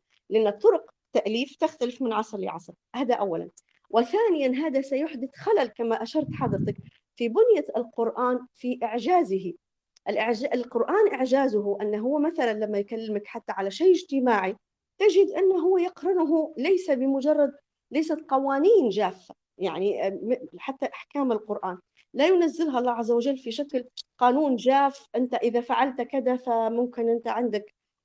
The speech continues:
آه، مثلا حد شرعي أو عندك، آه، كذا، وإنما يذكرك بالله وباليوم الآخر، ويأتيه في إطار نفسي، ويتكلم عادة على الجنة وعن النار وكذا. ففي إعجاز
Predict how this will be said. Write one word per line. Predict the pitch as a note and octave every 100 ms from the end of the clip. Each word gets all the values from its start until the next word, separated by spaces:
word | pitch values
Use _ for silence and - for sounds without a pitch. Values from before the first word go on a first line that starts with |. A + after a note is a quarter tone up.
| -
آه، | B2 B2+
مثلا | - - A3+
حد | G#3 C#4 G3+
شرعي | - C4 A3 G#3 A#3+
أو | A3 G#3
عندك، | A#3 A3 A3+ _ -
آه، | - G#3 G#3 G#3 F4 - -
كذا، | C#4 A3 - - -
وإنما | A3+ D#4 E4 D4+
يذكرك | D4 C#4 C#4 C#4+ A#3 A3+
بالله | F#3+ G#3 G#3 A3 G#3+ G#3+ G3+
وباليوم | F#3 G3 G#3+ G#3+
الآخر، | G#3+ G#3 A3+ A#3 A#3
ويأتيه | G#3+ G#3 G3+ - - A#3+ A3
في | - A3+ G#3+
إطار | A3 A3+ G#3
نفسي، | A#3 - - A3+
ويتكلم | A3 A3+ - - - - - G3 B3+ A#3+ G#3
عادة | A#3 A3+
على | G#3+ G#3+
الجنة | G#3 A#3+ A3+ A3
وعن | A3 A3
النار | A3+ A#3+ A#3+ A#3 A3
وكذا. | G#3+ C#4+ B3 A3+ _ _
ففي | A#3 B3 -
إعجاز | B3+ B3+ C#4+ C5